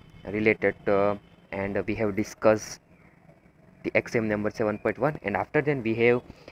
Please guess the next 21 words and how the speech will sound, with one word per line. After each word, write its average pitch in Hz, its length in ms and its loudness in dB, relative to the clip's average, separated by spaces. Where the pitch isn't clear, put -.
uh, 95 200 -4
assuming 143 520 4
this 135 240 0
axiom 117 340 -2
seven 113 300 2
point 101 160 -2
one, 123 240 -2
we 107 160 0
have 101 120 0
discussed - 540 -4
the 104 100 -4
theorem 120 420 2
number 104 220 -4
seven 95 320 -4
point 135 240 -4
one. 92 240 -10
Now 180 240 4
let 113 220 0
we 127 240 -2
go 107 200 4
ahead. 139 240 -2